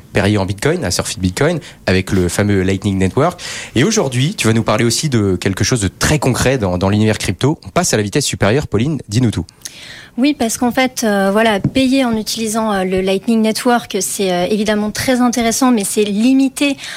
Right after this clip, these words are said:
Speaker 2: euh, à la communauté Bitcoin, en tout cas à ceux qui détiennent de cette crypto-monnaie. Euh, là, j'avais un peu envie, euh, d'explorer le, le champ des possibles en termes de paiement,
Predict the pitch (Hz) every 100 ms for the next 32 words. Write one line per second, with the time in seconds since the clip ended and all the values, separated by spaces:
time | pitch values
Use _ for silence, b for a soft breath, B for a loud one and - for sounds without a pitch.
0 | B - 208 190 180 185 180 175 - 208
1 | 208 190 196 196 - 285 311 208 - 226
2 | 180 - 247 - 190 175 214 - 226 202
3 | 180 180 190 190 - 208 - 196 196 254
4 | - B B B B - 214 202 202 247
5 | 269 240 185 190 196 294 277 262 277 226
6 | 202 208 - 214 226 214 190 185 185 196
7 | 262 247 233 220 - 233 202 220 208 196
8 | 190 233 233 262 320